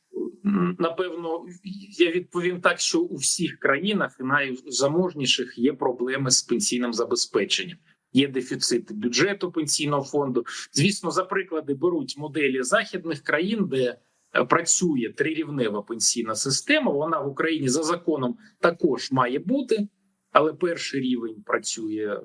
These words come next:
у нас солідарна система, е, добровільне страхування не дуже, е,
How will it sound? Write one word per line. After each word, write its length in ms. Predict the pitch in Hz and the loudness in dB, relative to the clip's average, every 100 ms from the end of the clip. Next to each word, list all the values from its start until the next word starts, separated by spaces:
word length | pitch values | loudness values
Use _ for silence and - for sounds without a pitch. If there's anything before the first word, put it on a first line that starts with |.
| - | -10
у 40 | 107 | -4
нас 160 | 98 | 0
солідарна 600 | - 117 143 226 - 202 | 2 2 2 0 0 0
система, 720 | 175 170 - - 160 143 131 131 - _ _ - | 0 -2 -2 0 0 2 -2 -4 -20 _ _ 0
е, 400 | 147 131 120 117 120 | 2 4 0 -2 -2
добровільне 680 | 156 147 165 160 147 127 113 | 0 0 0 0 0 2 0
страхування 680 | - 123 - 127 113 113 | 0 -2 0 0 0 0
не 140 | 131 147 | 0 2
дуже, 320 | 185 247 226 | 0 0 0
е, 140 | 196 | 0